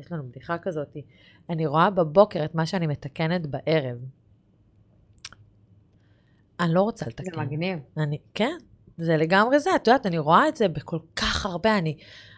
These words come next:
Speaker 1: אני בכל, את, אני ב-, בוועדי הורים בגני, אני, אני כאילו במלא מלא מלא דברים,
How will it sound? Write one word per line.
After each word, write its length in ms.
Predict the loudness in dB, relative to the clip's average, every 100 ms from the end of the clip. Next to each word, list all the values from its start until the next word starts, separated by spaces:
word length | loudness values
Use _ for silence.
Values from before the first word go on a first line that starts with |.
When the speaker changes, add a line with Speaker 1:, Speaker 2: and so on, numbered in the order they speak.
| _
Speaker 1:
אני 160 | -4 -2
בכל, 340 | -2 -6 -6 -6 -8 -12
את, 120 | -6
אני 320 | -6 -6 -8 -10 -6
ב-, 40 | -2 -2 -4 -6 -2
בוועדי 680 | 0 0 0 2 2 4
הורים 520 | 4 4 2 0 0
בגני, 600 | 0 0 0 -2 -2 -2 -2
אני, 200 | -6 -4
אני 180 | -6 -8
כאילו 200 | -6 -4
במלא 400 | 0 0 0 0
מלא 260 | -2 -4 -4
מלא 260 | -4 -6 -6
דברים, 440 | -8 -12 -10 -10